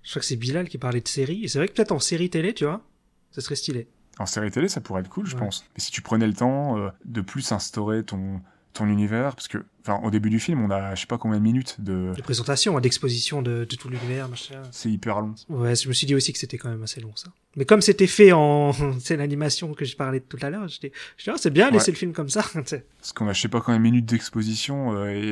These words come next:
Speaker 2: et c'est, dont certaines réparties plusieurs, euh, à plusieurs moments dans le film, et qui sont, euh, bah, tout ça pour raconter un truc aussi simple, quoi.
Speaker 1: Ouais, clairement.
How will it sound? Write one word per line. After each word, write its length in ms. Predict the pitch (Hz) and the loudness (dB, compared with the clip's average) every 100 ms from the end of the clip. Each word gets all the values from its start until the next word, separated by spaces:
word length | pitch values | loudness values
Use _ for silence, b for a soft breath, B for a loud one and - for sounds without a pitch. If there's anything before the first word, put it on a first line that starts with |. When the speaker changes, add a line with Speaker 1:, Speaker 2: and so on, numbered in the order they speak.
| 104 | -6
Speaker 2:
et 40 | |
c'est, 220 | 98 - - | -8 -10 -6
dont 120 | 107 | -6
certaines 300 | 110 - 117 | -6 -4 -2
réparties 400 | 104 104 - 110 | -2 -6 -8 -10
plusieurs, 360 | 107 101 104 98 | -8 -4 -2 0
euh, 200 | 98 95 B B - | -2 -4 B B -18
à 80 | - | -14
plusieurs 260 | 104 101 | -6 -4
moments 220 | 98 101 | -2 0
dans 60 | 101 | 0
le 60 | 98 | -2
film, 180 | 165 | -2
et 60 | 139 | -4
qui 120 | - | -6
sont, 300 | - 110 104 | -6 -4 -4
euh, 40 | 95 - b | -6 -10 b
bah, 80 | - - | -12 -10
tout 80 | |
ça 140 | 113 113 | -6 -6
pour 160 | - | -4
raconter 320 | 92 92 92 95 | -2 -2 -4 -4
un 80 | |
truc 180 | 90 - | -6 -8
aussi 160 | 90 90 | -8 -4
simple, 280 | - 165 147 | -2 -2 -4
quoi. 160 | 92 - b 139 | -8 -12 b -8
Speaker 1:
Ouais, 140 | 131 | -8
clairement. 340 | 120 113 120 | -8 -10 -10